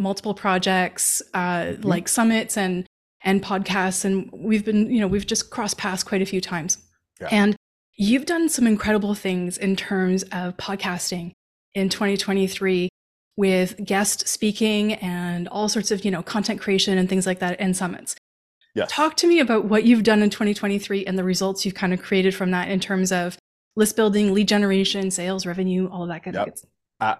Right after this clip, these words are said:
Speaker 2: absolutely. And, and so first, let's just start there. I'm telling you the end of the story, but I wanna be clear. This is not how the story started, okay? Or even where I was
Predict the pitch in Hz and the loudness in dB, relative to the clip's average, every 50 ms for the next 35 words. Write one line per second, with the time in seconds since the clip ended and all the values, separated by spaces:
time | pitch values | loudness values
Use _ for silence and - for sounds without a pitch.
0 | _ 110 120 117 - - 107 90 98 101 - - 92 95 95 90 90 - _ 117 | _ 0 0 0 -2 -6 -8 -8 -6 -8 -8 -8 -6 -6 -6 -8 -8 -10 _ -8
1 | 110 101 - 117 107 104 101 98 - _ _ _ _ _ _ _ _ _ _ _ | -8 -4 -2 -2 0 0 -2 -2 -6 _ _ _ _ _ _ _ _ _ _ _
2 | - - - 175 156 131 - - - _ _ _ _ _ _ _ _ - 214 170 | -2 4 6 8 8 6 4 -2 -12 _ _ _ _ _ _ _ _ 4 6 6
3 | 139 127 131 139 151 - 185 175 - - 135 117 104 - 101 78 - - 110 123 | 8 8 6 6 6 4 2 2 2 2 0 0 0 0 -2 -4 -2 -4 -4 -4
4 | 123 - 143 175 185 226 214 185 180 165 - _ - 160 165 160 165 165 156 156 | 0 0 2 4 4 4 2 2 0 -2 -4 _ 0 2 2 2 2 0 0 2
5 | 143 139 139 135 - - 135 117 107 92 76 60 - _ _ - - - - 117 | 2 2 0 0 -2 -4 -2 -2 -2 -4 -6 -8 -14 _ _ -12 -10 -6 -4 -4
6 | 113 98 98 113 135 165 165 240 233 - - 254 247 190 135 107 104 - - _ | -4 -4 -4 -4 -4 -4 -4 -4 -6 -2 0 2 2 4 2 0 -2 -4 -8 _
7 | _ _ _ - - 175 - - 113 110 - 120 120 123 127 135 143 147 156 160 | _ _ _ -6 -6 -6 -6 -10 -16 -16 -14 -12 -10 -8 -8 -6 -4 -2 -2 0
8 | 156 156 156 165 190 202 - - - _ _ _ _ _ - 147 - _ - 156 | 0 2 2 2 0 0 -4 -12 -20 _ _ _ _ _ -18 -18 -8 _ -2 -2
9 | 139 123 143 139 135 131 127 _ _ - 131 165 156 - - - - - - 151 | 0 2 2 2 2 2 -2 _ _ -2 0 0 0 -2 -8 -16 -10 -4 0 2
10 | 139 135 131 131 127 131 127 127 123 _ _ _ _ - - - - - 175 147 | 2 2 2 0 -2 -6 -8 -10 -12 _ _ _ _ -20 -18 -18 -6 -4 -2 0
11 | 139 131 107 104 87 - _ _ _ _ _ _ _ _ _ _ _ - 151 123 | 0 -2 -2 -4 -10 -12 _ _ _ _ _ _ _ _ _ _ _ -16 -14 -12
12 | 110 120 117 123 - - 202 247 269 254 233 220 240 208 185 196 190 180 175 160 | -10 -10 -10 -6 2 4 4 6 6 4 0 0 -2 0 0 2 2 2 2 2
13 | 139 147 139 - | 0 -2 -6 -6